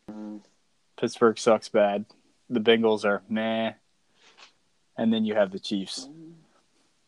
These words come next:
Speaker 1: The Ravens, the Chargers. The Chargers,
Speaker 2: Nah.
Speaker 1: Chargers might be the second best team in the A F C.
Speaker 2: No.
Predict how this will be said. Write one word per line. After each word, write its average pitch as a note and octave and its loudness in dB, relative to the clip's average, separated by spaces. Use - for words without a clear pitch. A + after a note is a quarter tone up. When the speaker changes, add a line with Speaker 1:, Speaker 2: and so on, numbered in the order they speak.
Speaker 1:
The A#2+ -2
Ravens, B2+ -2
the G#2 -10
Chargers. B2 -2
The A#2+ -18
Chargers, D#3+ 0
Speaker 2:
Nah. B2+ 0
Speaker 1:
Chargers D#3 -2
might D3+ -2
be E3 0
the D#3+ 2
second D#3 -2
best D#3 -2
team D3+ -4
in D3+ -6
the D3+ -4
A D3+ 0
F D3+ -12
C. D3+ -6
Speaker 2:
No. C#2+ -10